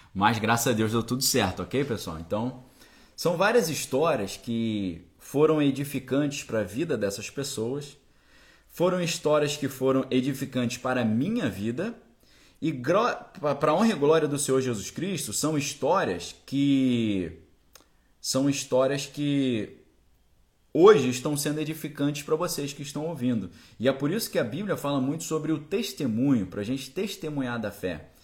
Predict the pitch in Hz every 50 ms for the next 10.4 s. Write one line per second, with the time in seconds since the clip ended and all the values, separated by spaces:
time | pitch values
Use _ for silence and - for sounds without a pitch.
0 | _ - - - _ - 147 165 - - 160 160 170 175 170 - 127 107 107 -
1 | 135 135 139 139 - 190 208 - - 175 147 139 147 151 165 160 165 160 160 156
2 | 156 156 156 185 196 190 202 190 196 - 175 165 - - - 104 95 95 - -
3 | _ _ _ _ _ _ _ _ - 104 127 151 165 165 - - _ _ _ _
4 | - 101 98 - 131 131 - 135 113 113 123 135 139 135 127 123 101 87 87 123
5 | 139 165 175 160 139 120 127 131 131 127 - - 127 127 113 101 104 104 117 131
6 | 135 135 131 117 104 104 101 98 98 113 143 160 151 131 123 131 127 123 - 127
7 | 123 123 117 - - - - 104 113 113 110 117 113 - - - _ _ _ _
8 | 107 110 117 120 120 113 98 92 101 101 107 107 - - 98 95 98 98 101 101
9 | 101 98 98 98 - - 101 95 92 95 101 110 - - - - 80 - - -
10 | - - 92 113 143 165 156 -